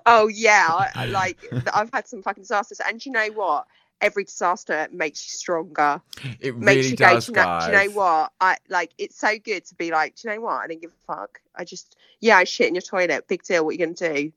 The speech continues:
Speaker 1: Snog me? Huh?
Speaker 2: Well, there
Speaker 1: Now,
Speaker 2: you go.
Speaker 1: baby.
Speaker 2: Well, there you go.
Speaker 1: Erotic."
Speaker 2: That's good
Speaker 1: <laughs>
Speaker 2: advice. Just
Speaker 1: Yeah.
Speaker 2: fucking own it.
Speaker 1: Just own it. Yeah, confidence is everything. Walk out and go, "Oh, yeah, just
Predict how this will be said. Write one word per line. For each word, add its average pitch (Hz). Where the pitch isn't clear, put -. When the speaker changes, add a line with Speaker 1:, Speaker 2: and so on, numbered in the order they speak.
Speaker 1:
Snog 170
me? 147
Huh? 165
Speaker 2:
Well, -
there 170
Speaker 1:
Now, 156
Speaker 2:
you 156
go. 151
Speaker 1:
baby. 156
Speaker 2:
Well, -
there -
you -
go. 196
Speaker 1:
Erotic." 175
Speaker 2:
That's 131
good -
Speaker 1:
<laughs> 320
Speaker 2:
advice. 87
Just -
Speaker 1:
Yeah. 135
Speaker 2:
fucking 101
own 101
it. 85
Speaker 1:
Just 392
own 269
it. 262
Yeah, 277
confidence -
is -
everything. 170
Walk 214
out 226
and -
go, 160
"Oh, 202
yeah, 185
just 196